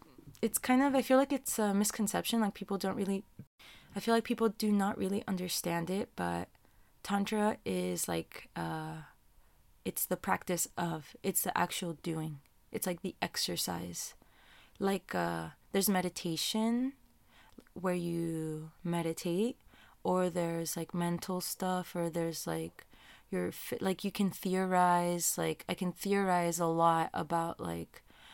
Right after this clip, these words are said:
"Oh, my, my relationship is this way because, and it could be this way because, and if I did this, maybe then." But Tantra is more like, do.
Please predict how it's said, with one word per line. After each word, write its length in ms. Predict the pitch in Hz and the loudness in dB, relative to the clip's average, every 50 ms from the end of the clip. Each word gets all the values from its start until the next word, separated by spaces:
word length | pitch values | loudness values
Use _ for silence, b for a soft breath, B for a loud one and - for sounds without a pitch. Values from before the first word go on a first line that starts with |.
| B B B B | B B B B
"Oh, 580 | - 208 208 202 202 202 202 196 190 185 - - - | 2 4 6 6 6 6 6 4 4 2 0 -2 -2
my, 400 | - 196 190 190 190 190 190 - - | 2 4 4 6 4 4 0 -2 -4
my 240 | - 202 196 190 185 | -2 2 2 4 4
relationship 760 | 175 180 180 185 196 196 - - 214 196 - - 190 - | 4 2 2 2 2 2 2 2 2 0 0 0 -2 -2
is 140 | 185 180 160 | -4 -4 -2
this 220 | - 185 175 - - | 0 0 2 2 2
way 100 | 180 175 | 0 0
because, 920 | - - 175 170 - - - 233 220 214 214 208 202 202 202 202 196 - B B B B B B B - | -2 -2 -4 -4 -6 -2 2 6 8 8 8 8 6 6 4 2 0 -4 B B B B B B B -2
and 180 | 202 202 185 | 0 0 0
it 120 | 185 - - | 0 -2 -2
could 240 | - - 208 185 | 0 0 0 2
be 100 | 180 190 | 0 0
this 320 | 190 175 185 180 - - - | 0 0 0 2 2 0 2
way 120 | 190 180 | 0 -2
because, 840 | 170 - 175 - - - - 226 214 202 202 202 196 196 196 190 - | -2 -2 -6 -8 -6 0 4 6 8 8 8 8 8 6 4 2 0
and 180 | - - 180 180 | 0 0 0 0
if 160 | 180 - - | 0 0 0
I 100 | 175 175 | -2 0
did 280 | - - 185 175 170 | 0 0 -2 -2 0
this, 420 | 170 185 180 175 175 170 - - - B B B B - | 0 2 2 2 2 2 2 0 -2 B B B B 2
maybe 840 | 196 202 202 196 202 202 190 190 196 190 190 190 185 185 180 B B B B B | 4 4 4 6 4 4 2 2 0 0 2 2 0 0 -2 B B B B B
then." 720 | 180 175 170 202 202 202 202 202 196 196 196 202 202 208 - B B B B B - | -8 -2 2 4 6 6 6 6 6 4 2 2 0 -2 -6 B B B B B -14
But 460 | 180 - 208 202 196 190 185 185 185 | -2 2 4 4 6 6 4 2 2
Tantra 320 | - 202 190 185 - 226 | 0 2 2 2 4 2
is 140 | 214 202 202 | 2 2 2
more 200 | 202 190 185 180 | 2 2 2 2
like, 380 | 175 175 175 170 165 156 - - - _ - _ _ _ _ _ _ _ _ - 175 160 - - - _ - 165 160 - | 2 2 2 2 0 0 -4 -10 -20 _ -20 _ _ _ _ _ _ _ _ -18 -18 -18 -18 -20 -18 _ -14 -12 -6 -2
do. 400 | 190 190 180 160 - - - | 0 0 2 0 0 -2 -6